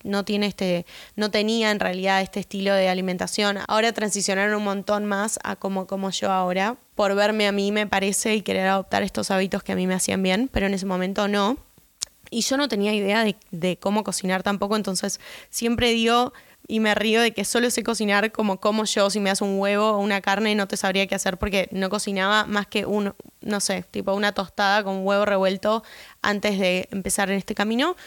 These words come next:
Y cuando empecé en este camino, medio de pandemia, cocinando un montón y, y enamorándome de la cocina,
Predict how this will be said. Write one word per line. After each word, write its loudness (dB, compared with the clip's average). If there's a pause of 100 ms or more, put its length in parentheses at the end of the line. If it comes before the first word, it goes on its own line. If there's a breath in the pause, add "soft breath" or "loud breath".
(300 loud breath)
Y -10
cuando 2
empecé 2 (100)
en 0
este 0
camino, 2
medio 2
de 0
pandemia, 2
cocinando -2
un 0
montón 0
y, -2
y -2
enamorándome 0
de 2
la 2
cocina, 0